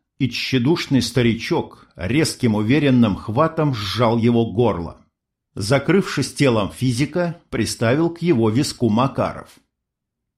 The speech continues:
"Ты что, Ромыч, офонарел?" "Тише, Артёмчик, тише, не надо дёргаться", зашептал ласково. "И вы стойте тихо,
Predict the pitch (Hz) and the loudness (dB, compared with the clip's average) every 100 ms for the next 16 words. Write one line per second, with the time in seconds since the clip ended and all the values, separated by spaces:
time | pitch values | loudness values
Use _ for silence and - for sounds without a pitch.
0 | _ _ - 120 147 147 135 - - 160 | _ _ -4 0 2 0 -2 -4 -2 2
1 | 147 92 87 117 165 113 95 - - _ | 2 0 -2 2 2 2 -2 -10 -18 _
2 | - 117 120 143 131 127 147 185 190 - | -4 -2 2 2 2 4 2 2 -2 -10
3 | _ _ _ _ _ _ _ _ 95 117 | _ _ _ _ _ _ _ _ -6 -2
4 | 135 143 127 139 135 131 117 117 135 113 | -2 -2 -4 -2 0 0 -2 -2 0 0
5 | 98 - - - - 131 170 160 - 95 | -4 -12 -14 -20 -6 -2 0 -2 -4 -8
6 | - - _ _ - 110 139 196 208 175 | -12 -20 _ _ -4 0 0 0 0 0
7 | 156 160 143 113 107 - - - - _ | 0 2 2 0 -4 -6 -10 -10 -16 _
8 | _ _ _ _ - 101 135 127 - - | _ _ _ _ -10 -4 -2 -2 -4 0
9 | 123 127 123 95 - - 85 - _ _ | 2 2 0 -2 -6 -10 -14 -16 _ _
10 | _ _ _ _ _ _ - 107 156 175 | _ _ _ _ _ _ -6 -2 0 0
11 | 113 131 165 - 180 147 135 139 120 151 | 2 0 0 0 0 0 2 -2 0 -2
12 | 117 101 85 | -2 -4 -14